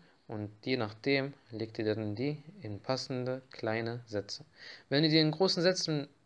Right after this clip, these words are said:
benutzt, äh, würde ich mich sehr freuen. Und ja, soweit.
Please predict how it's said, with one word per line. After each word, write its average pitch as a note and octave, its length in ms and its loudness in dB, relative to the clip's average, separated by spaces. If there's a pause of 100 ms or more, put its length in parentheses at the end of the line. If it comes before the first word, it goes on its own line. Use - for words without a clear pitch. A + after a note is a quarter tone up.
(180)
benutzt, - 500 -4 (640)
äh, C3 280 0
würde C3+ 120 4
ich - 120 -2
mich B2 140 -4
sehr G2 120 2
freuen. F#3 300 0 (1800)
Und C3 720 -4 (300)
ja, G2 200 -2 (1000)
soweit. A2 720 2